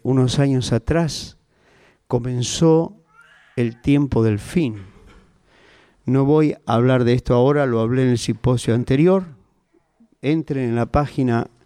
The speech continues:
eh, haciendo discípulos punto com punto ar y ahí pueden verlo. Este, toda la explicación que yo estoy dando, por lo cual estoy convencido, y somos muchos,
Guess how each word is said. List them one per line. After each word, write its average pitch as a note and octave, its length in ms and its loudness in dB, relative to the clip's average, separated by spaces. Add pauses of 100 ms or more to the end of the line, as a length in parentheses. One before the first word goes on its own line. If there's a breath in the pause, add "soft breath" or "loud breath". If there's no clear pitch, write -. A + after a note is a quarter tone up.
(600 soft breath)
eh, - 200 -6 (1120)
haciendo C3+ 480 2
discípulos C3+ 640 -2
punto A#2+ 880 0
com D3 340 0 (160)
punto B2+ 380 0
ar G3+ 240 2 (500 soft breath)
y B2+ 60 -10
ahí B2+ 160 -2
pueden B2 380 -2
verlo. F3 360 0 (1000 soft breath)
Este, A#2 760 0 (100)
toda C#3+ 240 2
la B2 100 2
explicación B2+ 720 -2
que A#2+ 240 -2
yo B2+ 160 -2
estoy C3 260 2
dando, E3+ 560 2 (680 soft breath)
por A#2 140 2
lo A#2 140 2
cual C3+ 180 2
estoy B2 260 -2
convencido, C3 1000 2
y B2 80 0
somos A#2 340 0
muchos, F#3 680 0